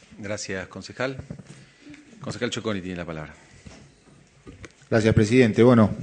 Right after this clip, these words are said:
Speaker 2: no, no hay mucho que agregar a lo que, a lo que dijo mi compañero Daniel. De todas maneras, sí, eh, en algún momento se nos ha cuestionado en esta mesa que hablábamos de temas nacionales y que no correspondía. La verdad es que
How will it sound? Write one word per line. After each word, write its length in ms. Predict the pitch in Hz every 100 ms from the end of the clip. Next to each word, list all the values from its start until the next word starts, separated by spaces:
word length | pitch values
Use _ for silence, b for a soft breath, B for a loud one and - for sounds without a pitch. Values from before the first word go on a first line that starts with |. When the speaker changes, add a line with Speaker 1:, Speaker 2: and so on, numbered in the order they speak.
| - -
Speaker 2:
no, 240 | 104 107 -
no 140 | 113
hay 60 | 120
mucho 220 | 123 117
que 60 |
agregar 300 | 113 113 123
a 60 | 123
lo 120 | 117
que, 260 | 110 107 104
a 80 | -
lo 100 | 107
que 60 | 110
dijo 200 | 113 113
mi 60 |
compañero 460 | 110 101 107 120 117
Daniel. 240 | 113 131
De 100 | 123
todas 180 | 120 117
maneras, 360 | 120 123 127 107
sí, 240 | 131 127 B B B B B B -
eh, 300 | 107 - -
en 100 | 123
algún 180 | 131 175
momento 260 | 175 190 180
se 120 | 151
nos 240 | 143 139
ha 100 | 165
cuestionado 800 | 151 139 131 131 139 135 123 -
en 100 | 120
esta 240 | 123 139
mesa 320 | 139 147 143 123
que 80 |
hablábamos 400 | 117 131 127 123
de 80 | 117
temas 240 | 117 120 120
nacionales 680 | 113 123 139 139 127 107
y 60 | 113
que 100 | 113
no 80 | 117
correspondía. 1000 | 120 113 117 120 120 - 113 117 110 104
La 100 | 110
verdad 200 | 131 151
es 40 |
que 300 | 156 143